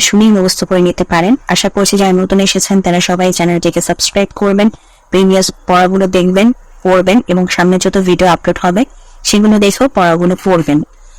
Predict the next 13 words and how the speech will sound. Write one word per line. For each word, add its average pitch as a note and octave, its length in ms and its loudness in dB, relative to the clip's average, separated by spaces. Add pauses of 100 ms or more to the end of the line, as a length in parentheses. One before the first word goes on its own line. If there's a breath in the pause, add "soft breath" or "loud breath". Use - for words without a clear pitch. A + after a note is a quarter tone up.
(300 soft breath)
তো A#3+ 80 0
চলুন B3 320 2
এখন A#3+ 300 0
আমরা F#3+ 220 2
আমাদের F3+ 260 0
আজকের F3 360 -2
পড়া F3 360 0
শুরু G3 280 0
করি। E3+ 320 -2 (2250)
বক্সারের B3+ 440 2
যুদ্ধে G#3+ 280 0
পরাজিত F#3 480 0
হয় G3 380 0